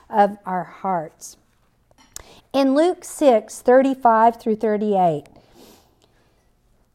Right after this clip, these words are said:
this tells us how we need to treat people that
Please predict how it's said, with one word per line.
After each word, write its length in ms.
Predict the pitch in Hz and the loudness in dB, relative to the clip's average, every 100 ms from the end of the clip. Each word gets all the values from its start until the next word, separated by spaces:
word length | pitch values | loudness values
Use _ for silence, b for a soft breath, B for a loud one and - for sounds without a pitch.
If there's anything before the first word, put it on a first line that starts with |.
| - B B B B B B _ _ _ _ _ | -20 B B B B B B _ _ _ _ _
this 280 | 190 294 294 | 2 2 2
tells 360 | - 277 254 214 | -2 0 0 -2
us 160 | 196 | -8
how 180 | - 220 | -6 -6
we 140 | 208 226 | -4 -6
need 180 | 214 | -8
to 80 | 208 | -10
treat 440 | 202 - 240 226 - | -12 -6 -4 -6 -10
people 520 | 196 190 170 165 _ - | -10 -6 -6 -6 _ -10
that 360 | 208 208 202 | -6 -4 -6